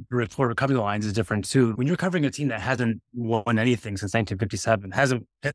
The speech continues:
mean, just won playoff games since nineteen fifty-seven, you can hear it seep down to the fans, right? Like, even the sense of humor is, like, this, like, gallows humor. It's very dark shit, right? And that's we're the conduit between the fans and the team. And it really, I, I think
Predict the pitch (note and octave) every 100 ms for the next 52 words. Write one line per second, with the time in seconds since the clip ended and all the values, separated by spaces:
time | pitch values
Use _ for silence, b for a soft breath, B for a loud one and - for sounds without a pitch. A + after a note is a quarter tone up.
0 | - C3+ A2+ B2 - B2 F#2+ - - F#3
1 | C3 - A2 G#2+ - A2+ G#2+ F#2+ F#2 G#2
2 | A2+ A2 A2 - A2+ D#3+ A#2+ - C#3+ B2+
3 | A#2+ A2 G2+ F#2 G#2+ G#2 G2 G#2+ A2+ G#2
4 | A2 A#2 C#3+ A#2+ C#3+ C3+ - - C#3+ C#3+
5 | B2 G#2 A2 G#2+ A2 G2 G2 G#2 G#2 G2+
6 | G2+ - G#2 G2 F#2 G#2 G#2+ G2+ G2 -
7 | _ _ - A2+ A2 G#2+ - - A2 G2
8 | G2+ G2 - A#2 A2+ G2+ F#2 - C3 B2
9 | G#2+ - - _ - C3+ - - B2 B2+
10 | C3 A#2 - B2+ A#2+ - A2+ A2+ A#2+ A#2
11 | A2+ - A2+ B2+ A2+ G#2+ A#2 B2 A2+ A#2
12 | A2+ A#2 A2 A#2+